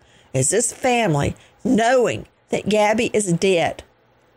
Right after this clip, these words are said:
and being torn apart by animals out in the rain,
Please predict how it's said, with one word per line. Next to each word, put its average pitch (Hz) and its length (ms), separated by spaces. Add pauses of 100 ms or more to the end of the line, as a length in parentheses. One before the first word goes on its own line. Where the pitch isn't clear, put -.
(140)
and 175 200
being 170 180
torn 262 380
apart 262 420
by 175 280
animals 175 680 (1120)
out 214 240
in 214 120
the 208 100
rain, 196 1040